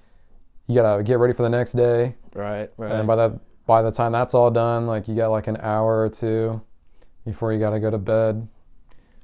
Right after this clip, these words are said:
Speaker 1: 'Cause
Speaker 2: Exactly.
Speaker 1: I, I value my sleep.
Speaker 2: Oh, absolutely. You know,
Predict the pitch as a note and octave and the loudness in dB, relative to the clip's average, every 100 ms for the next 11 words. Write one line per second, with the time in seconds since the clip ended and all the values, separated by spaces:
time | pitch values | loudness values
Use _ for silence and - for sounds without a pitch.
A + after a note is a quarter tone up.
0 | - A2+ G#2+ G#2+ G2+ G#2+ A2 G2+ A2 A2 | -16 -6 0 0 0 -2 -4 0 2 2
1 | B2 B2+ A#2+ - C#3 D3 D3 - - - | 0 -4 -6 0 0 0 -4 -16 -20 -20
2 | - - - C3+ A#2+ B2+ - A#2+ A#2 G#2+ | -20 -18 -4 0 0 -2 -6 -6 -6 -8
3 | A2+ - A#2 A2+ A2+ | -12 -12 -10 -8 -10